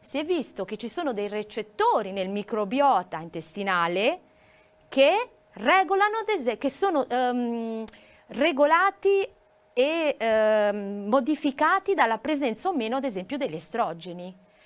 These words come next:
Chiaramente nella seconda parte del ciclo della donna gli estrogeni calano e quindi che cosa succede? La donna, in quel microbiota,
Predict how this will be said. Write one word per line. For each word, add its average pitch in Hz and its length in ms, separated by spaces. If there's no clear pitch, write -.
Chiaramente 440 520
nella 320 180
seconda 277 400
parte 320 260
del 202 140
ciclo - 240
della 226 240
donna 185 400
gli 220 60
estrogeni 349 520
calano 180 680
e 269 120
quindi 359 240
che 240 100
cosa 247 240
succede? 180 640
La 214 140
donna, 269 340
in 254 220
quel 285 160
microbiota, 254 920